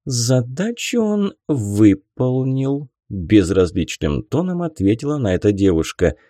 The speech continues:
"Да, но я рассчитывал хотя бы на активацию, а он всё сделал сам", вздохнул мужчина. "Таким образом, у нас так и не получится донести до него, что его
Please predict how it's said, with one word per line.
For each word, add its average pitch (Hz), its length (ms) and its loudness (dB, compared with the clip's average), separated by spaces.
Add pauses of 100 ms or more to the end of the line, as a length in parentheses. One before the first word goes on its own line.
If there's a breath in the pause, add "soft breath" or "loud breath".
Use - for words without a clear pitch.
(480 soft breath)
"Да, 87 760 0
но 95 200 -2
я 185 200 -4
рассчитывал 170 600 0
хотя 143 380 -4
бы 143 140 0
на 123 100 2 (120)
активацию, 101 1200 -2 (100)
а 80 160 -2
он 160 320 -2 (100)
всё - 420 -2
сделал 131 760 -2
сам", 82 640 -2 (200)
вздохнул 85 600 0
мужчина. 85 580 0 (440)
"Таким 98 340 0
образом, 98 540 2
у 87 80 -4
нас 80 340 -2
так - 240 -2
и 117 60 -4
не 117 100 -4
получится 113 640 -2
донести 87 680 -2
до 95 180 0
него, 78 320 0
что - 280 -8
его 92 320 0